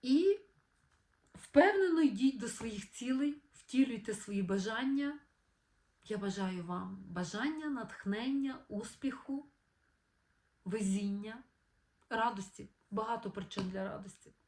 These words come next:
Дякую, мої любі, що ви є в моєму житті. Чекаю зворотнього зв'язку.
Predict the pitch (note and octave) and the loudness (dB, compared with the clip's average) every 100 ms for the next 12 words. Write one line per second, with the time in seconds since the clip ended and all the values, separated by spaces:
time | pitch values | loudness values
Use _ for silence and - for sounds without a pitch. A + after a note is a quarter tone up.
0 | - - - - - - - - - B3+ | -20 -20 -20 -20 -20 -20 -20 -16 0 2
1 | C4+ A3 G3+ G3 G3+ F#3+ F3+ - E3+ A#3+ | 2 2 0 0 0 -2 -4 -4 -2 0
2 | C#4+ A3+ G#3 G3+ G3 F#3+ F3+ E3+ F3+ - | 0 -2 -4 -4 0 0 0 -4 -8 -6
3 | G3 - - A#3 - A#3+ G#3 G3 F3+ G3 | -6 -6 -6 -6 -2 -2 0 0 0 0
4 | G3+ G3 F#3+ F3+ F3+ F3+ F#3 - - B3+ | 0 -2 -2 -2 -4 -4 -6 -8 -6 -6